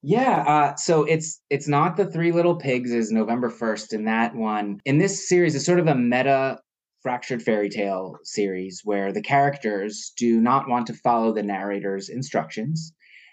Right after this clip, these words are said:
and often disagree or fight back or make other suggestions. And I, I try not to repeat the same story over and over again.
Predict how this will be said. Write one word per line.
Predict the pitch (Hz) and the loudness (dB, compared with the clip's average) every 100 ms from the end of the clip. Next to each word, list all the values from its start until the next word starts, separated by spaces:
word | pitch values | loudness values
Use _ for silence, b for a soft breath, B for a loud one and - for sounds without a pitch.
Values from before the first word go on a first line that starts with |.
| b - | b -6
and | 120 117 117 113 113 113 | 0 2 4 4 2 2
often | 123 120 123 117 113 113 - | 0 0 0 2 0 0 -4
disagree | 113 - 113 160 175 160 | -8 -6 -2 2 4 2
or | 113 | 0
fight | 110 104 | -2 -2
back | 170 160 147 151 | 0 2 2 -2
or | 110 | -6
make | 107 98 _ - 107 | -6 -8 _ -12 -8
other | 101 | -8
suggestions. | - 101 147 139 143 139 151 | -8 -4 -2 0 -2 -2 0
And | |
I, | 165 160 B B - | 0 0 B B -4
I | |
try | 156 214 | 0 2
not | 208 185 | 2 2
to | 170 127 | 2 0
repeat | 123 - 156 160 | 0 0 0 0
the | 127 | -2
same | 147 127 | -2 -4
story | 113 160 147 135 123 | -2 0 2 2 2
over | 110 | 0
and | 113 | 0
over | 135 120 104 | 0 0 -4
again. | 98 92 98 | -4 -6 -8